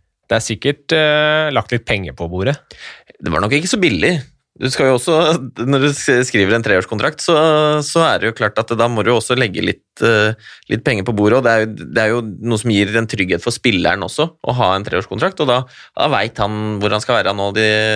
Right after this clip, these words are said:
Speaker 2: de neste sesongene, og da har han også antageligvis, eh, sikret seg en, eh, ålreit, eh, økonomisk pakke.
Speaker 1: Men det er jo, eh, Bjørn, eh, de har jo signert flere spillere, altså Benjamin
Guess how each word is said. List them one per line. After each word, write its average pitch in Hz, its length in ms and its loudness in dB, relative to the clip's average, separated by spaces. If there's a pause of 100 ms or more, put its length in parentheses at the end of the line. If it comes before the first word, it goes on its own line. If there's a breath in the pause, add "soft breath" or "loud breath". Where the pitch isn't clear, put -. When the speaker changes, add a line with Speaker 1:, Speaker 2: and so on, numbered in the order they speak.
Speaker 2:
de 113 100 -4
neste 107 300 -4
sesongene, 107 400 0
og 160 160 2
da 120 140 2
har 123 100 -2
han 107 80 -2
også - 220 -4
antageligvis, 110 500 -2 (160)
eh, 120 80 -2
sikret 127 340 -2
seg 104 140 0
en, 104 220 -4
eh, 110 340 0
ålreit, 92 380 0 (160)
eh, 110 420 2
økonomisk 101 420 -2
pakke. 101 300 -2 (1600 soft breath)
Speaker 1:
Men 160 80 0
det 165 80 2
er 165 100 4
jo, 185 120 0 (280)
eh, 170 160 0
Bjørn, 185 380 2
eh, 180 260 2
de 160 160 0
har 151 140 2
jo - 20 -6
signert 147 320 0
flere 123 460 2 (100)
spillere, 117 300 0
altså 135 180 2
Benjamin 123 540 -2